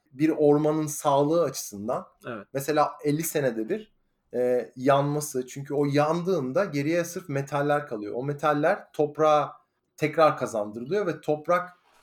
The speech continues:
Speaker 1: e, gübrelenmiş gibi çok daha, e, kaliteli. Toprağın kalitesi çok artıyor. Ama tabii çok uzun bir süreç ve, ve üzücü de yani bir yandan hayvanların hayatının, insanların evlerinin kaybolması beraberinde hiç hoş bir şey değil.
Speaker 2: Yirmi sekiz kişi ölmüş diyorlar bu defa,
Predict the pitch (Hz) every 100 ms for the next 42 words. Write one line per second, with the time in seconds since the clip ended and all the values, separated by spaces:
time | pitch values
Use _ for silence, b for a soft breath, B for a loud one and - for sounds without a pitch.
0 | - 117 117 131 147 165 165 175 190 -
1 | 143 175 - 180 - 151 160 190 - _
2 | _ _ 120 123 170 170 170 135 104 -
3 | - 143 - 160 160 156 151 147 - 120
4 | 120 110 98 - 165 196 143 175 180 180
5 | - 214 156 147 165 196 143 110 107 147
6 | - - 165 180 202 _ _ _ _ _
7 | 151 175 175 185 220 240 156 127 117 120
8 | 135 135 139 143 139 139 131 131 135 135
9 | 139 139 139 131 123 131 127 131 - 135
10 | 139 139 143 139 139 127 131 127 131 135
11 | 139 143 _ _ _ _ _ - - 127
12 | 113 110 113 - 120 117 110 110 120 147
13 | 175 156 - - 127 - - 147 143 117
14 | - 120 120 139 143 143 - - 139 92
15 | - - 92 90 98 95 - 131